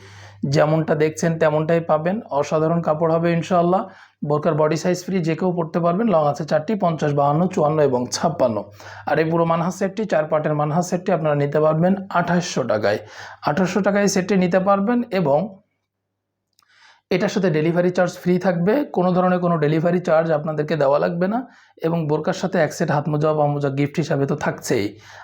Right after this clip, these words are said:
আর অর্ডার করতে একটা টাকাও আপনাদেরকে অ্যাডভান্স করতে হবে না, পুরো টাকাটাই আপনারা বোরকা হাতে পেয়ে তারপরে কিন্তু দিতে পারবেন।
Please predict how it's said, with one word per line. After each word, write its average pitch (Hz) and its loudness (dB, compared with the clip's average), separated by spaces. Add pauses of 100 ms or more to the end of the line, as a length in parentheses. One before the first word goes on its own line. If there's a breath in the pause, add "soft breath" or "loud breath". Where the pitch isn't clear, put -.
আর - 0
অর্ডার 175 2
করতে 220 -2
একটা 175 -4
টাকাও 147 0
আপনাদেরকে 135 -4
অ্যাডভান্স 147 2
করতে 180 -2
হবে 180 2
না, 220 2
পুরো 190 0
টাকাটাই 160 0
আপনারা 147 -2
বোরকা 131 -2
হাতে 143 -4
পেয়ে 202 -2
তারপরে 135 0
কিন্তু 127 -2
দিতে 120 -2
পারবেন। 110 0